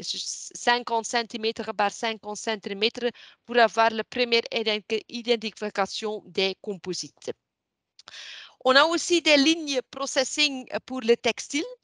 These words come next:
Euh, où s-, ici, on commence aussi sur la ligne labo. Ça, c'est la deuxième photo que vous voyez ici avec, euh,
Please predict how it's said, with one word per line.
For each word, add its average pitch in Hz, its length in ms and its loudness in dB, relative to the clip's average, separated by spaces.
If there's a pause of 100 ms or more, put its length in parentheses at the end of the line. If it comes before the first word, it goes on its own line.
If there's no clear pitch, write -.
(460)
Euh, 240 320 6
où 269 100 -10
s-, - 220 -8
ici, 311 340 -6
on 302 140 -10
commence 269 440 -2
aussi 254 320 -6
sur 285 220 -4
la 247 140 6
ligne 247 580 0
labo. 220 600 2 (320)
Ça, 247 180 -4
c'est 240 280 2
la 233 160 -6
deuxième 254 420 -6
photo 262 260 -10
que 254 140 -10
vous 226 180 -10
voyez 214 360 0
ici 294 340 -4
avec, 233 340 2
euh, 226 160 2